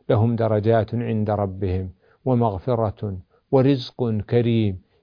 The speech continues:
يرزقهم الله بالرزق الكريم الكثير الواسع،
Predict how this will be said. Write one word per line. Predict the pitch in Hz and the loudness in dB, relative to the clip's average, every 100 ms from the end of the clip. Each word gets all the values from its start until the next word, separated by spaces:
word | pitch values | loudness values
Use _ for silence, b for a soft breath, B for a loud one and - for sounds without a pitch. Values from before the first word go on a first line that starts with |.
| - | 0
يرزقهم | 120 107 113 110 87 110 | 0 0 0 -2 -2 -2
الله | 104 107 113 90 107 | -2 0 2 2 0
بالرزق | 110 101 113 113 104 120 | -2 -2 -2 -4 -4 -4
الكريم | 110 110 123 120 135 139 135 | -4 -4 -2 0 2 2 0
الكثير | 123 110 - 117 143 156 139 127 | -2 -4 -2 -2 0 0 0 -2
الواسع، | 117 123 156 160 156 - 131 | 0 4 4 2 0 0 -2